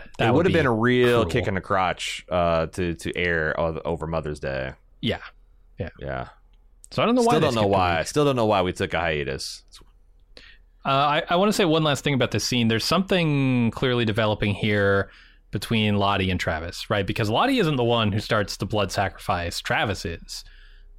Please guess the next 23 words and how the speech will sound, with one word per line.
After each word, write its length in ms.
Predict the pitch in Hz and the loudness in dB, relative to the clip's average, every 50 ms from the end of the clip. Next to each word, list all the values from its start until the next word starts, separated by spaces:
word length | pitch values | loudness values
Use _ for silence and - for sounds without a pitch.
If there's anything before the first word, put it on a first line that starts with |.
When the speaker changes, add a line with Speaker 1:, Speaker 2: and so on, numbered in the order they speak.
| - - | -12 -6
Speaker 1:
Um, 360 | - 107 107 104 104 101 98 | -4 -2 0 0 2 0 0
so 140 | 92 - 113 | 0 0 -2
he's 220 | 107 120 165 156 - | 0 0 0 -2 0
clearly 280 | - 175 156 139 131 120 | 0 0 2 2 2 2
believing 500 | 120 113 117 117 113 107 113 107 104 104 | 2 2 2 2 2 2 2 2 2 2
in 180 | 104 101 101 98 | 0 0 0 0
whatever 560 | 104 98 107 104 98 101 98 95 95 92 - - | 0 0 0 0 0 0 0 0 0 -2 -2 -2
Lottie's 280 | 120 104 101 98 92 - | -2 0 0 0 0 -2
got 160 | 107 98 - | -4 -4 -2
going 280 | - 104 95 95 92 | -2 -2 -2 -2 -2
on. 440 | 90 92 92 90 92 90 87 90 90 - - - - - - - - - _ _ - _ - | -2 -2 -2 -2 -4 -4 -4 -6 -8 -10 -14 -20 -20 -20 -20 -20 -20 -20 _ _ -20 _ -4
Uh, 420 | 127 117 113 110 110 107 104 104 - - - - - - - - _ _ _ - - | -2 -2 0 0 0 0 0 -2 -6 -12 -20 -20 -20 -20 -20 -20 _ _ _ -6 -2
and 140 | 151 156 | 0 0
then 140 | 147 143 139 | 2 2 2
later 260 | 139 147 156 147 143 127 | 2 2 2 2 2 2
we 160 | 120 131 127 | 2 2 2
le-, 360 | 120 117 120 117 117 127 - - | 2 2 2 2 0 0 -2 -2
we 140 | 127 131 | 0 0
know 160 | 120 120 117 110 | 2 2 2 2
that 140 | 113 110 | 0 0
he 380 | 107 - - 139 131 127 127 123 | -2 -4 -4 -2 -2 0 -2 -2
calls 360 | 117 - - 127 110 104 101 | -2 -2 0 0 0 0 0
her, 580 | - - 220 208 139 110 107 104 101 98 98 | 0 0 2 2 4 4 4 2 2 0 -2